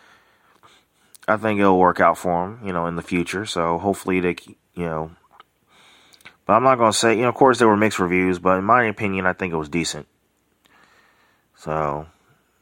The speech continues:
just like the Venom movies, I thought, you know, I thought they were decent as well, 'cause I wouldn't mind watching them a second time. So,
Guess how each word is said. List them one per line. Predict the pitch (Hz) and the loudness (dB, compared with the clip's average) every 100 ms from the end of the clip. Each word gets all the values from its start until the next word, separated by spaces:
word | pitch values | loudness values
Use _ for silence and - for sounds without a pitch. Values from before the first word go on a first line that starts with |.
| - | -4
just | 101 - | -4 2
like | 110 101 | 2 4
the | - | 0
Venom | 90 107 95 | 2 4 4
movies, | 80 73 76 | 0 -4 -2
I | 95 | -2
thought, | 92 95 87 - | 0 0 -2 -4
you | 95 | 0
know, | 87 | 2
I | |
thought | 92 95 | 2 2
they | 104 | 4
were | 98 | 4
decent | 87 98 110 | 2 -2 -2
as | 120 | -2
well, | 101 95 123 _ _ - _ _ - | 0 0 -4 _ _ -20 _ _ -6
'cause | 92 | 2
I | |
wouldn't | 131 160 | 4 4
mind | 143 156 | 4 4
watching | 131 123 | 2 0
them | 110 | -4
a | 90 | -2
second | 107 90 | -4 -2
time. | - 101 76 | 0 2 0
So, | 80 73 | -4 -6